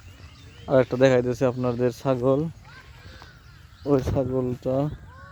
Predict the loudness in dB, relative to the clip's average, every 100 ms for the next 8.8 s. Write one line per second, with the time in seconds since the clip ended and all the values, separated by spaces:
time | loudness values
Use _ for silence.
0 | -20 -20 -20 -18 -20 -10 -2 0 0 -2
1 | -6 -12 -16 -16 -20 -20 -20 -20 -20 -20
2 | -20 -18 -18 -18 -20 -20 -20 -20 -20 -16
3 | -16 -12 -6 -4 -4 -8 -10 -14 -16 -14
4 | -14 -14 -16 -16 -16 -16 -16 -4 -4 -2
5 | -4 -2 0 2 2 0 0 -10 -12 -10
6 | -4 -4 2 2 2 0 -2 0 0 -2
7 | -8 -10 -10 -14 -20 -20 -20 -20 -20 -4
8 | -2 2 2 2 0 -2 -2